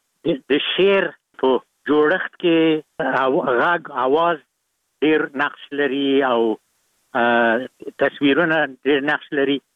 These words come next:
نو مضمون کله ډیر نقش لري، کله لږ. نو ځکه مې په دو، په شعر باندې د کلتور خبره رانه وړه، رانه وسته. ځینې ت-، ترجمانان د، د، د شعر ت-، ت-، ترجمې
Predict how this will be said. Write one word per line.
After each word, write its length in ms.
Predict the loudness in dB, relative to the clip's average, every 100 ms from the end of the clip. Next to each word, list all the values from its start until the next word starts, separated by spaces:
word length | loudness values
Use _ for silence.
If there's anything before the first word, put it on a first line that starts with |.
| _ _ 0
نو 140 | 2
مضمون 560 | 2 0 -2 -2 -2 -6 _ -20 -20 -6
کله 180 | -2 0
ډیر 300 | 2 0 0 -2 -6
نقش 200 | -6 -6
لري، 240 | -4 -4 -4
کله 180 | -2 -2
لږ. 300 | 0 0 -2 -6 _ -20 -10
نو 300 | -2 0 0
ځکه 240 | 0 -2 -2
مې 160 | -2 -2 _ _ _ _ -4
په 100 | -2
دو، 200 | 2 0
په 300 | -2 -4 -4 0
شعر 160 | -2 0
باندې 280 | -2 0 -2 -4 -20 -20 -18 -20 _ -10 -6 -4
د 120 | -2 0
کلتور 320 | -2 -2 -2 -2
خبره 280 | -4 -2 -2 -4 -4
رانه 280 | -2 0 0
وړه، 180 | -2 -4 -4 -4 -4 -4 -2
رانه 200 | 0 2
وسته. 240 | 0 -2 -6 -6 -18 -10 0
ځینې 160 | 2 0
ت-، 140 | -2 -4 -4
ترجمانان 520 | -2 -2 0 0 -2 _ _ _ _ _ -12
د، 20 | -8 -4
د، 40 | -4 0
د 260 | 0 2 0
شعر 220 | 0 0 0
ت-، 300 | -8 -16 -16 -4
ت-، 140 | -4 0
ترجمې 360 | -2 -2 -2